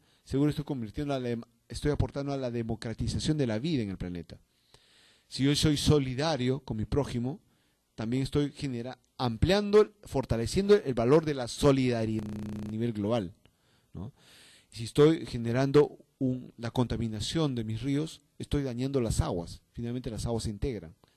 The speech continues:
Un río termina en el mar, el mar se daña, se muere también. Eh, si estoy deforestando, estoy contribuyendo, eh, al calentamiento terrestre, ¿no? Cuando lo hago sin una razón, eh, digamos, razonable de vida,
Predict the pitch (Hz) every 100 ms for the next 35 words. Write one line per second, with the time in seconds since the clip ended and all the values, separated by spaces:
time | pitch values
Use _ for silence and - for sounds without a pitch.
0 | _ 123 117 123 135 127 113 117 120 101
1 | 110 123 90 90 104 107 117 131 123 87
2 | - - 104 110 98 87 113 147 - _
3 | _ - - _ _ - _ _ _ _
4 | _ _ _ _ _ 117 123 120 120 113
5 | 104 - - - 127 - 160 156 143 131
6 | - 180 139 123 160 _ _ _ _ -
7 | - 147 143 123 120 117 147 139 131 170
8 | 254 - 107 104 101 104 107 110 107 113
9 | 120 120 135 160 139 - 92 - _ _
10 | 101 120 - - 107 110 117 113 110 101
11 | - 127 117 110 113 110 101 110 107 98
12 | 127 120 113 101 104 104 107 101 98 98
13 | 95 _ _ _ - 113 117 117 113 110
14 | 156 113 90